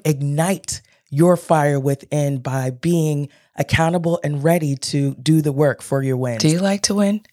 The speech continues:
I like to win. This is Sandy V, and I'm the host of the ninety Day Win podcast. And I encourage you to get your wins with us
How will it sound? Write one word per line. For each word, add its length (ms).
I 140
like 260
to 120
win. 300
This 220
is 80
Sandy 320
V, 280
and 140
I'm 180
the 120
host 260
of 80
the 80
ninety 300
Day 180
Win 260
podcast. 680
And 140
I 120
encourage 500
you 160
to 400
get 200
your 100
wins 260
with 220
us 260